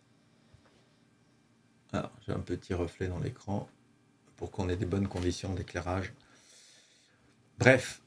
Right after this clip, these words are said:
euh, je vois pas trop les bords si je les ai un petit peu, euh, dépassés. Et, euh,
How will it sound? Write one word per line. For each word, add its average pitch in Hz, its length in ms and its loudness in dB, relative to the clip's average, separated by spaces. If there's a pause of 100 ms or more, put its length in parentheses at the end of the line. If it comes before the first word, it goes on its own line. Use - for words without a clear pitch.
euh, 110 120 10
je 98 80 2
vois 98 180 4
pas 104 100 4
trop 101 180 2
les 92 120 4
bords 95 240 4
si - 160 -14
je - 120 -12
les 87 200 -2
ai 98 180 2 (160)
un 95 100 2
petit - 220 -6
peu, 95 300 -2 (600)
euh, 85 240 0
dépassés. 82 580 -2 (1600)
Et, 113 280 8
euh, 85 1300 2